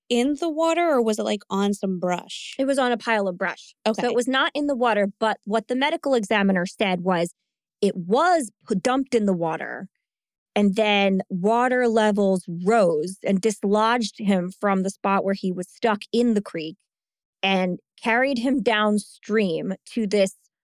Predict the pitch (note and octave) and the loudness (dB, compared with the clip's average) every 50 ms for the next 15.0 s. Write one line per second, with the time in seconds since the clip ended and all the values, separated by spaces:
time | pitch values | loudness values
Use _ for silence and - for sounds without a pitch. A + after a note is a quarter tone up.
0 | _ _ _ _ - G3+ A3 A#3 A3 G#3 A3+ A3 G#3+ G#3+ G3+ G3+ G3 G3 G3 F#3 | _ _ _ _ -2 0 2 2 2 2 2 2 2 2 2 2 2 2 0 0
1 | F#3 - - - G3 G3 G#3 G3+ G3 G3 F#3+ F#3+ F3 F#3 F3 - _ - F#3 F3 | -2 -4 -2 0 2 2 2 4 2 2 2 0 -2 -4 -6 -6 _ -4 -2 -2
2 | F3 F3 - - F#3 F3+ F3+ F#3 - G3 F3+ - G#3 G3 - D4+ C4 - F#3+ G3 | -4 -6 -6 -4 -4 -4 -4 -4 -6 -10 -8 -6 -6 -2 0 0 2 2 0 -2
3 | G3 - - _ _ _ _ _ _ _ A#3 G3+ G3 G3 F#3+ F#3+ G3+ G3+ G#3 G3+ | -4 -10 -16 _ _ _ _ _ _ _ 0 2 2 2 2 2 2 2 2 4
4 | G3 G3 G3+ F#3+ F3+ F3+ F3+ F3 F3 - _ _ - - A3 C#4+ C#4+ B3 F3+ G#3 | 4 4 2 2 0 0 -2 -2 -2 -6 _ _ -10 -2 0 2 2 2 0 -2
5 | - _ - _ _ G#3 G#3+ G#3 G3+ G#3 G3 - - G#3+ G#3 G3+ G3+ G3 G3+ F#3 | -4 _ -18 _ _ -2 0 0 0 0 -2 -2 -2 0 2 2 2 2 0 0
6 | - G3 F3+ F#3 - - F#3+ F#3 F#3 F#3+ F#3 F3+ F3+ G3 F#3+ F#3 F#3 F3+ F#3 F#3 | 0 0 -2 -2 -2 -4 -4 -4 -2 -2 -2 0 0 0 2 2 0 -2 -2 -4
7 | F3+ E3+ E3+ E3+ E3 - - E3+ D#3 D3 C#3 B2+ G2 - - - - _ - A3 | -6 -6 -6 -8 -10 -10 -10 -10 -10 -10 -10 -12 -14 -16 -18 -20 -18 _ -8 -4
8 | G#3 G3 G3 F#3+ F#3+ - - - G#3+ A3 G#3+ C4+ E4+ G#4 A4 A4+ G#4 G4+ - F#4 | -4 -2 -2 -4 -6 -10 -10 -6 -2 -2 0 2 2 2 2 2 0 0 0 0
9 | F4+ D#4+ - C#4+ A#3+ - A#3+ G#3+ F3+ F3+ A3 C4+ D#4 E4+ D4 C4+ G3+ - - B3+ | -2 0 -2 -4 -2 -2 -2 0 0 2 2 2 2 0 0 -4 -6 -4 -2 -2
10 | D4 D4 D4 D4 C#4+ C4+ B3+ A3+ - _ _ C4+ C#4+ B3+ G3+ G3+ - - _ _ | 0 0 0 0 0 0 -2 -2 -6 _ _ -2 0 0 0 -2 -4 -12 _ _
11 | _ _ _ - B3+ A#3 A3+ A#3 A3 A3 G#3+ G#3+ G3 F#3+ G#3+ G#3+ G#3+ F#3+ F#3 E3 | _ _ _ 2 2 4 4 4 4 4 4 2 2 2 2 2 2 2 0 -2
12 | - - D#2+ - G#3 G#3+ A3 G#3+ C#4+ A3+ A3+ A3 G#3 A#3 A3+ A#3 G#3+ - A#3+ G#3+ | -4 -6 -4 -2 0 0 0 0 0 0 0 2 2 2 2 2 2 2 0 2
13 | G#3 G#3 A3 A3 G3 A3 G#3 G#3 G3+ G3 G3 G3 - G#3+ G#3+ G#3 A3 A3+ B3 A#3+ | 2 2 0 0 2 2 2 2 4 2 2 0 0 -4 -4 -4 -4 -2 0 0
14 | A#3 A#3+ B3+ G#3+ G3+ G3+ F#3+ - - F#3+ F#3+ F#3 F#3 - - - D#3 - - | 0 2 2 2 2 2 0 0 0 2 2 2 0 -2 -4 -8 -10 -10 -10